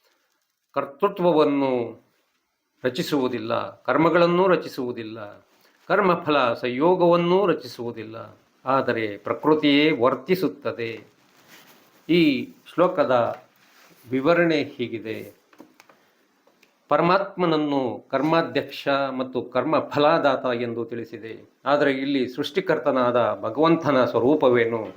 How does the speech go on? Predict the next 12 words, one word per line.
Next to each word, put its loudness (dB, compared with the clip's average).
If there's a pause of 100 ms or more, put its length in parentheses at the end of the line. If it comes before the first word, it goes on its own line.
(460)
ವಿಶ್ವಕ್ಕೂ 4
ಅವನಿಗೂ 2 (280)
ಸಂಬಂಧವೇನು 0
ಎನ್ನುವುದು, 4
ಎಂಬುದನ್ನು 4
ಅಷ್ಟಾಗಿ -2
ವಿವರಿಸಿಲ್ಲ. -4 (920)
ಪರಮಾತ್ಮನು 2
ಕರ್ತೃತ್ವ 2
ಭಾವವನ್ನು 0
ಸೃಷ್ಟಿಸುವುದೂ -2
ಇಲ್ಲ -2